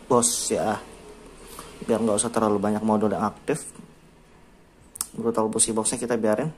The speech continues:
Tapi untuk sekarang ini masih aktif ya, modul yang performa gaming itu masih aktif, cuma kita offin. Next, next restart ya.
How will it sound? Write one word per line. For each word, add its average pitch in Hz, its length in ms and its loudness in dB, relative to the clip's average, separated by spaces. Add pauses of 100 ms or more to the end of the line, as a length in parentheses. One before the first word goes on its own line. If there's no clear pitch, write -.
(1400)
Tapi - 160 2
untuk 135 160 4
sekarang 135 320 0
ini 160 80 -2
masih 120 320 0
aktif - 400 -4
ya, 113 160 2
modul 113 960 10 (960)
yang 120 200 4 (600)
performa 120 560 2
gaming 117 320 2
itu 127 80 -2
masih 113 240 0
aktif, - 560 -8
cuma 117 240 -4
kita 117 240 -6
offin. 139 560 -6 (160)
Next, - 720 -4
next - 240 -2
restart 117 400 -4
ya. 98 160 -4